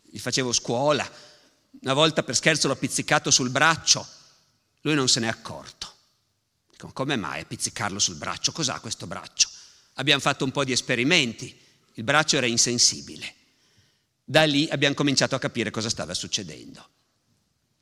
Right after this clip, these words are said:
E però intanto il padre del bambino muore e il bambino diventa re. È re di Gerusalemme ed è lebbroso. La lebbra è una malattia molto lenta.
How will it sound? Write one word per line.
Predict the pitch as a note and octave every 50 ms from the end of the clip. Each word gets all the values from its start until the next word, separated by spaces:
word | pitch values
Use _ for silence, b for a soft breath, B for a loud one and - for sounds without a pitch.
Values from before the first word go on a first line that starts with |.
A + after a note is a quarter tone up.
| _ _ _ _ -
E | -
però | - C#3 D3+
intanto | C#3 B2 - - C3+ B2+ A#2 A#2+
il | A2 G#2
padre | - C3 B2+ A#2 A#2 G#2+
del | G#2+ G#2+
bambino | G#2 G#2+ A2+ A#2+ B2+ B2+ B2 C#3
muore | F#3+ F#3 D#3 C#3 D#3+ G3+ A#3 C4
e | A3
il | E3
bambino | C#3 C#3 C#3+ B2+ A#2 A2 B2 E3
diventa | F#3 A#3 F#3+ F#3+ G3 F#3+ - G3+ F#3+
re. | C#3+ G2+ D#2+ - - b b b b b b b b b b b b
È | - D3 D3 D3
re | D#3+ F3 E3+
di | D3 D3+
Gerusalemme | B2+ D3+ C#3 C#3+ C3+ D#3 D#3+ E3 F3+ A3 A#3+ A#3 A3+ A3
ed | G3+ D#3 E3
è | E3
lebbroso. | D#3+ D#3 D3 B2+ C3 A#2 A2+ G#2+ A2+ G#2+ C#3+
La | C#3+ D3+
lebbra | E3 G3 A3+ G#3 A3+
è | G3
una | F#3 F3
malattia | E3+ E3 E3 - F3+ E3+
molto | E3 E3+ F#3 F#3 - F#3
lenta. | C3+ G#2+ F#2 F2+ F#2+ - - G#2+